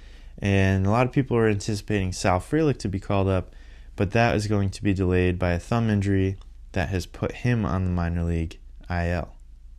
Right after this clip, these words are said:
So some good replacements for O'Hoppe and Mitchell if they're still available. Jonah Heim at catcher, although his roster rate has gone up pretty fast in the last couple days, people catching on to seeing what he's doing.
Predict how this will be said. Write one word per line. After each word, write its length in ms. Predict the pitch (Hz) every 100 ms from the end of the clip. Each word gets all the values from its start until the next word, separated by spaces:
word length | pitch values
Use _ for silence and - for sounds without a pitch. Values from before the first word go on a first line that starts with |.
| - - - - - - - - - -
So 240 | - - 120
some 240 | - 123
good 160 | 123 127
replacements 720 | 127 - 127 127 127 123 -
for 340 | 117 117 113
O'Hoppe 480 | 95 110 117 113 113
and 140 | 110
Mitchell 280 | 113 110 117
if 120 | 107
they're 100 | 101
still 380 | 95 - 107 104
available. 760 | 92 92 107 110 110 110 107 104
Jonah 320 | 104 101 95
Heim 420 | - 110 107 104
at 200 | 95 -
catcher, 580 | - 113 - 117 110 104
although 640 | 98 98 98 95 95 - -
his 600 | 107 107 101 101 - - - - -
roster 380 | 101 98 - 107
rate 180 | 95
has 220 | 101 95 98
gone 260 | 101 98
up 260 | 98 92 - - - - - -
pretty 280 | 131 120
fast 500 | 104 101 98 107 -
in 100 | 117
the 60 | 113
last 280 | 113 113 -
couple 260 | 117 110
days, 340 | 113 117 117 -
people 300 | 104 - 95
catching 340 | 98 92 95
on 160 | 92 95
to 80 | 92
seeing 320 | - 98 95
what 120 | 78
he's 200 | 101 92
doing. 360 | 95 95 92